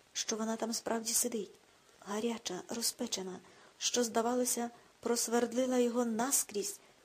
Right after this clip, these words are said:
і стала розростатися на цілі груди, розпирати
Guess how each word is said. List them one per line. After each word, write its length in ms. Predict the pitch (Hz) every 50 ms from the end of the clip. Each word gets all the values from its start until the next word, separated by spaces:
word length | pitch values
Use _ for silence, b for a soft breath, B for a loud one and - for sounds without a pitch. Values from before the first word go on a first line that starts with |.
| B -
і 60 | - 208
стала 380 | - - - 214 208 202 208
розростатися 880 | 202 214 208 208 202 202 202 - - - 214 220 220 214 214 - - 214
на 100 | 208 214
цілі 320 | - - - 226 220 214
груди, 480 | 208 196 202 233 254 254 208 190 175 180 B B B B B B B - _ _ - -
розпирати 800 | 220 208 202 196 - - - 196 190 190 214 240 - - 247